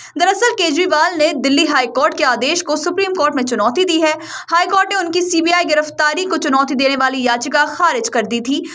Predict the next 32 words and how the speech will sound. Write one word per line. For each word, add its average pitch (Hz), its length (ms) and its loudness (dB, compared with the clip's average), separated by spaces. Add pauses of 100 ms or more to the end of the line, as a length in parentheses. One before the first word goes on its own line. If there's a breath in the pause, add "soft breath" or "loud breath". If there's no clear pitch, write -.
(160 loud breath)
और 277 100 4
जमानत 262 560 0
के 294 120 0
लिए 262 200 2
निचली 302 340 0
अदालत 277 680 -2 (260)
जाने 294 380 -2
की - 200 -8
सलाह 311 360 0
भी 202 120 -2
दी 196 140 -6
थी। 247 180 -8 (400 soft breath)
केजरीवाल 359 460 2
ने 370 80 -4
दोनों 311 320 2
ही 349 80 0
आदेशों 302 460 0
को 302 180 0
सुप्रीम 359 440 0
कोर्ट 262 220 0
में 220 60 -2
चुनौती 226 400 0
दी 330 160 0 (120)
और 262 120 2
उन्होंने 294 400 2
सीबीआई 240 500 0
की 269 100 -6
गिरफ्तारी 233 500 0
को 294 120 -2
गैरकानूनी 240 580 0
बताया 320 360 2
था 330 180 2